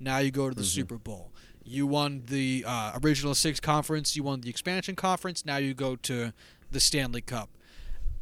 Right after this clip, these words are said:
Speaker 1: And that's not fun, 'cause for one thing, I think having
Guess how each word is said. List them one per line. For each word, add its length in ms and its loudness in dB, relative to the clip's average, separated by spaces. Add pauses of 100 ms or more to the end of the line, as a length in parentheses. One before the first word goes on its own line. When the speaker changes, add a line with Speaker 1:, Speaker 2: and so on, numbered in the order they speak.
(640)
Speaker 1:
And 120 -2
that's 200 8
not 200 6
fun, 800 10 (600)
'cause 160 6
for 160 4
one 280 4
thing, 460 0 (520)
I 80 6
think 140 4
having 340 4